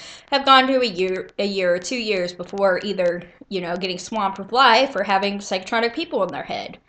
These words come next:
Um, yes, you're real special 'cause you went to school. I mean, that doesn't really mean anything. You're real special 'cause you were in the army. That really doesn't mean anything. It doesn't mean you're not special, though.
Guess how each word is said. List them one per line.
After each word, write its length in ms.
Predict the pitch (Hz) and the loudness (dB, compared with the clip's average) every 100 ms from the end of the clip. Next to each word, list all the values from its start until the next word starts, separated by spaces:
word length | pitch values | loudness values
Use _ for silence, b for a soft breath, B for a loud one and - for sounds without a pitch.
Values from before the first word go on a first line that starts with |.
| b b b b _ | b b b b _
Um, 240 | 262 294 214 | -4 -2 0
yes, 420 | 349 220 - - | 2 2 -2 -6
you're 140 | 254 | -4
real 160 | 294 302 | 2 2
special 600 | - - 294 - 175 143 | 2 0 0 0 -4 -4
'cause 200 | - 180 | -8 -6
you 100 | 226 | -4
went 180 | 247 240 | -4 -4
to 80 | 240 | -8
school. 500 | - 277 262 - 160 | -8 -4 -4 -4 -10
I 40 | 175 | -10
mean, 160 | 185 | -4
that 120 | 226 247 | -4 -2
doesn't 220 | 247 254 | -2 0
really 200 | 233 233 | 0 0
mean 180 | 226 240 | 0 -4
anything. 440 | 165 139 - - 180 | -6 -8 -12 -12 -6
You're 140 | 240 | 0
real 160 | 277 269 | 0 0
special 580 | - 294 311 180 123 | -2 -2 -2 -2 -4
'cause 220 | - 175 202 | -6 -12 -6
you 60 | |
were 120 | 214 | -2
in 100 | 233 | -2
the 100 | 220 | -2
army. 440 | 226 240 - 101 - | -2 -2 -4 -10 -10
That 180 | 180 - | -10 -2
really 200 | 226 220 | 0 0
doesn't 200 | 208 202 | -2 -4
mean 160 | 214 | -6
anything. 320 | 196 - 113 175 | -6 -10 -10 -4
It 40 | |
doesn't 160 | 262 294 | 0 2
mean 160 | 233 | 2
you're 100 | 202 | 0
not 300 | 190 226 269 | 2 0 0
special, 360 | - 170 165 151 | -4 -6 -6 -10
though. 280 | 156 147 | -8 -10